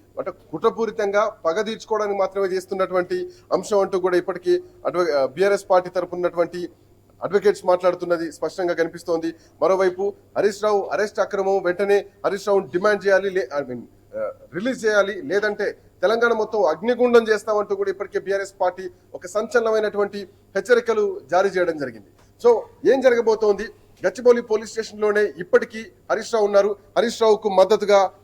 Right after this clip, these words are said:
అక్కడ ఇప్పటికే అందరూ కూడా చేరుకుంటున్నారు. కేంద్ర మంత్రి, I mean, సారీ, ఎమ్మెల్సీ కవిత మరి కాసేపట్లోనే చేరుకోబోతున్నారు. మాజీ మంత్రులు సబితా ఇంద్రారెడ్డి కానీ,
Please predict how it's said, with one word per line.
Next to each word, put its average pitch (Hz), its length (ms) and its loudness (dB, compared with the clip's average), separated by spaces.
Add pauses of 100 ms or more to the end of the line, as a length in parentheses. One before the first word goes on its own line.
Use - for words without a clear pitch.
అక్కడ 180 200 0
ఇప్పటికే 196 440 2
అందరూ 190 300 2
కూడా 202 180 2 (100)
చేరుకుంటున్నారు. 190 640 2 (880)
కేంద్ర 202 220 2
మంత్రి, 196 480 -2 (160)
I 120 40 -12
mean, 110 120 -12 (500)
సారీ, 147 180 -4 (100)
ఎమ్మెల్సీ 208 420 -4 (360)
కవిత 202 480 2 (460)
మరి 175 140 0
కాసేపట్లోనే 196 500 -2 (100)
చేరుకోబోతున్నారు. 190 640 0
మాజీ 180 300 2
మంత్రులు 185 300 -4
సబితా 185 300 -4
ఇంద్రారెడ్డి 180 420 -2
కానీ, 180 240 0